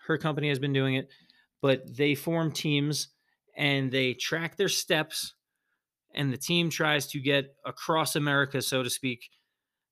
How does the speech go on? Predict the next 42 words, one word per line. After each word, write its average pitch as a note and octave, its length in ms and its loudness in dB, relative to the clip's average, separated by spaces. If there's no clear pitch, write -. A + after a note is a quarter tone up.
by B2 340 2
keeping C#3+ 280 -2
track C#3 260 0
of B2+ 80 -4
their B2 120 0
miles. A#2 440 -4
And C#3+ 160 0
they D3+ 40 8
have C#3 80 6
a C3 40 -2
couple D#3 180 0
different C3 260 -2
routes C#3 280 0
that A#2 100 -14
they C3+ 80 -4
can A#2 140 -8
choose. C#3+ 440 0
I C#3 120 2
don't D3+ 100 0
know D#3 60 -2
how D3 260 -2
many D3+ 240 0
are C#3+ 120 0
on C3 120 0
each - 260 -4
team. D#3+ 320 -2
I C3 120 0
know C#3+ 640 -2
Carmen C#3+ 520 -2
updated C#3 440 0
me, C#3+ 260 -2
and C3 320 -4
out B2 160 -4
of A#2+ 80 -8
twenty-one D3 540 -2
teams, C3+ 440 -2
her D3 120 2
team D3 240 0
is C3 120 0
in B2 100 0
fourth E3+ 380 0
place. D#3 420 6